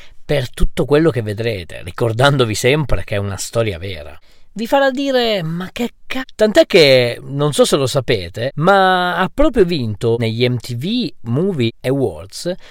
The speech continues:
un premio che si chiama W T F, What the Fuck, che appunto in italiano vuol dire, "Ma che ca-?" Comunque, altra curiosità interessante è quella che Jonah Hill,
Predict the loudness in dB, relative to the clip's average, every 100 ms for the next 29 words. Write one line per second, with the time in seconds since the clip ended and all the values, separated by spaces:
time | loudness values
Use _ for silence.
0 | -10 -2 2 6 6 6 2 -2 0 0
1 | 2 4 2 0 0 2 2 0 -2 0
2 | -2 -2 -10 -16 -12 -2 -2 -2 -6 -4
3 | -6 -8 -16 -14 -10 -8 -6 -6 -4 -2
4 | -2 -2 -4 -6 -10 -12 -12 -12 -10 -10
5 | -12 -12 -12 -12 -2 2 4 4 0 -2
6 | -10 -2 2 4 4 4 4 2 0 2
7 | 2 2 -2 -4 -6 -8 -8 -14 -16 -14
8 | -14 -12 -8 2 2 2 -2 2 4 4
9 | 2 0 -6 -12